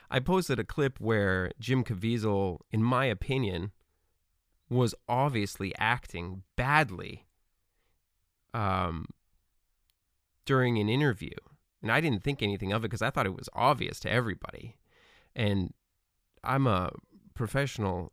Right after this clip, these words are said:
actor of over twenty years. Okay, I've been on major motion pictures,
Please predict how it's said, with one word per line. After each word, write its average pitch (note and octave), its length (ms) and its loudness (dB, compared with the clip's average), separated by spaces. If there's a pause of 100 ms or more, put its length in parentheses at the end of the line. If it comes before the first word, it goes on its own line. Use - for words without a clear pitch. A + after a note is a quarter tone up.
(120)
actor G#2+ 500 0
of F#2+ 380 -4 (100)
over A2+ 280 -2
twenty G2 320 -2
years. F2 500 -6 (560)
Okay, F#2 320 -2
I've F#2 220 -2
been G#2 140 2
on F#2+ 280 2
major G2+ 240 0
motion A#2+ 300 0
pictures, A2+ 680 -4